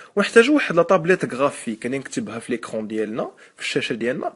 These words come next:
طابليت غرافيك من نوع واكوم. اللي هو دونك، آه، المارك، لا مارك اللي كان ريكومونديكم بزاف عليها لانها مزيانه. انا ك-، حاليًا كنستعمل واكوم انتوس سانك موديل ام.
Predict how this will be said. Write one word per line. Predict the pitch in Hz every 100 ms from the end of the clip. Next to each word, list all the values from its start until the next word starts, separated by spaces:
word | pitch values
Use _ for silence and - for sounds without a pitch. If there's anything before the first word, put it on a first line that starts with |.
| -
طابليت | 262 185 190 -
غرافيك | - 123 - 226 -
من | 143 147 135
نوع | 156 143
واكوم. | 71 113 135 - 120 85 60 - _ -
اللي | 117 113
هو | 117 123 113 107
دونك، | 104 104 104 -
آه، | 104 98 - - 71 65 - -
المارك، | - 110 139 123 -
لا | 127
مارك | 127 202 -
اللي | 123 123
كان | 127 113
ريكومونديكم | 156 226 220 202 196 170 147 127
بزاف | - 113 104 95 98 -
عليها | - 165 175 240 -
لانها | 98 123 113 110
مزيانه. | 123 185 185 175 - - - -
انا | 160
ك-، | 165 -
حاليًا | - 233 233
كنستعمل | 220 180 - 117 123
واكوم | 131 156 160 - 160 120 98 - _ -
انتوس | 208 190 - 185 175 147 113 - - - - - -
سانك | - - 110 165 - - - _ -
موديل | 139 180 311 - -
ام. | 101 90